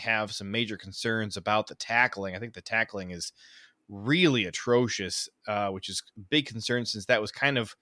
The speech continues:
the biggest thing that made them special last year. But, I mean, we got darn close to, uh, the predicting the, the s-, final score almost exactly. The funny thing is, of course,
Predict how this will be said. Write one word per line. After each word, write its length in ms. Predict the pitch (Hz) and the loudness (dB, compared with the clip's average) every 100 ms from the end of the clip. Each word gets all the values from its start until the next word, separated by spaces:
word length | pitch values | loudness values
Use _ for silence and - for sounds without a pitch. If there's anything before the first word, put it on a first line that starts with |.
| _ - _ _ _ | _ -20 _ _ _
the 80 | 110 | 2
biggest 280 | 131 120 - | 4 4 0
thing 140 | 117 | -2
that 60 | 104 | -2
made 120 | 110 | -2
them 140 | 95 | -2
special 680 | - - - 156 - 120 95 | -4 0 8 8 8 4 4
last 380 | 107 117 107 - | 2 2 0 -2
year. 200 | 113 101 | 0 0
But, 300 | 98 101 - _ _ _ _ _ _ _ _ 120 | 2 0 0 _ _ _ _ _ _ _ _ -6
I 40 | |
mean, 100 | 117 | -2
we 80 | 135 | 6
got 240 | 175 117 | 6 6
darn 240 | 127 131 127 | 6 4 4
close 340 | 127 117 110 | 0 -2 -2
to, 520 | - 127 113 110 104 - _ - - - _ 101 | -4 -2 0 -2 -6 -10 _ -20 -20 -20 _ -2
uh, 540 | 104 101 101 101 101 | 2 4 4 4 0
the 400 | 107 104 110 107 - - | -6 -8 -6 -6 -12 -6
predicting 320 | 135 147 139 | -4 -2 -2
the, 180 | 110 104 | -4 -4
the 140 | 113 117 | -8 -8
s-, 200 | - - _ | -8 -10 _
final 320 | - 143 139 | 0 2 2
score 600 | 113 - - 147 147 113 | 0 -6 -2 2 6 6
almost 320 | 92 127 127 101 | 4 0 -4 -6
exactly. 600 | 92 87 113 139 147 92 | -10 -2 4 4 4 -6
The 100 | 90 | -6
funny 320 | 175 214 160 | -4 -4 -6
thing 220 | 104 95 | -6 -8
is, 160 | 90 87 | -8 -12
of 100 | 82 | -12
course, 460 | 92 90 92 - | -10 -8 -8 -10